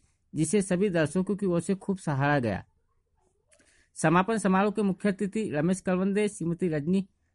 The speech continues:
ठाकुर, गिरीश एलकर, योगेश्वर वाट, नामदेव पाल, उमराव वाहनों ने स्वयं सेवकों को शिविर की बधाई देते हुए शिविर में किए गए कार्यों की निरंतरता जारी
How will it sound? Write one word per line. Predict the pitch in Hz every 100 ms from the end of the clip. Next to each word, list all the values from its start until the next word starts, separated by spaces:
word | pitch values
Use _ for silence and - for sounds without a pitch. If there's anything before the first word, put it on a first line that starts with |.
| _
ठाकुर, | - 151 202 214 202
गिरीश | 127 123 143 190 202 -
एलकर, | 165 165 208 -
योगेश्वर | 151 170 170 196
वाट, | 190 196 185
नामदेव | 170 165 190
पाल, | 190 190 196 -
उमराव | 156 165 180
वाहनों | 156 143 190
ने | 180 135 - _ _ _ _
स्वयं | - 180 196
सेवकों | 185 175 202 190
को | 208
शिविर | 190 165 160 185
की | 196 202
बधाई | 139 131 165
देते | 185 165 190
हुए | 190 208
शिविर | - 170 180
में | 196 202
किए | - 175
गए | 180 196
कार्यों | - 160 170
की | 180
निरंतरता | 185 165 175 170 185 190 180
जारी | 147 156 190